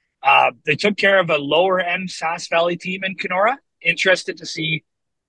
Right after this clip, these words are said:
Obviously, I think Dinsmore would be the favorite, but I think Kenora is pesky and they'll give them a good run.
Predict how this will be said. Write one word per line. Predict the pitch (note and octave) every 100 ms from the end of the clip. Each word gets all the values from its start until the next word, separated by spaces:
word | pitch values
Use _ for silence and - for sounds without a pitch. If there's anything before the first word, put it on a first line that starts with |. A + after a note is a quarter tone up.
| _
Obviously, | F3 F#3 F#3 F3+ F3
I | D#3
think | D#3+ D3
Dinsmore | D3+ C#3+ D#3
would | C#3+
be | D3
the | C3+
favorite, | - C#3+ D#3 F3
but | D#3
I | C3 D3
think | E3 D#3 - -
Kenora | D3 D3 D3
is | B2+ -
pesky | D3 D#3 - G#3+
and | F3+
they'll | C#3+
give | C3 C3+
them | C#3+
a | C3
good | G#2+ C3+ A2+
run. | D3 G#3+ B3